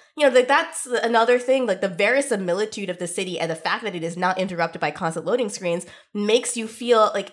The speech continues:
you're constantly being swept into this fantasy, swept into this beautiful version of New York. Like,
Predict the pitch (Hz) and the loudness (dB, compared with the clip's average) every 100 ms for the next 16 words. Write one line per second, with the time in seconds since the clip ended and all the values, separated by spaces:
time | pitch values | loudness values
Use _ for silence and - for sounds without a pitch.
0 | - _ 233 226 - 330 330 311 262 247 | -20 _ -2 -2 2 0 2 -2 0 0
1 | 220 - 277 269 - 277 277 208 202 160 | -2 2 0 0 2 2 2 0 -2 -4
2 | 156 - - - - - - 330 - 277 | -4 -8 -10 -10 -12 -20 -2 0 2 2
3 | 277 240 226 175 196 254 262 226 208 202 | 2 0 -2 -6 2 2 4 0 2 0
4 | 202 190 214 226 233 208 180 180 175 175 | -4 -4 2 2 2 -2 -4 -2 2 2
5 | 160 185 175 - | 0 0 -2 -2